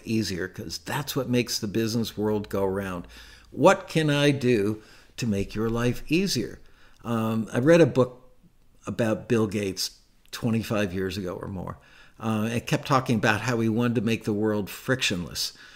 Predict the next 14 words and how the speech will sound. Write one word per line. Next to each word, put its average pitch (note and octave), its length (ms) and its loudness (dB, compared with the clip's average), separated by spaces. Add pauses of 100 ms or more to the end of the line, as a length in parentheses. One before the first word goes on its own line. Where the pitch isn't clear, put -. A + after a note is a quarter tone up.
(320)
uh, A2 460 -2
meaning A#2+ 640 4
that A2+ 720 2
what D#3 200 2
can E3 140 -2
I C3 120 4
do A2+ 360 4
to - 160 -6
make A#2 280 0
things A#2 300 0
happen G#2 520 -4 (340)
more G#2 180 -2
quickly, C#3+ 680 2 (380)
more A2 280 0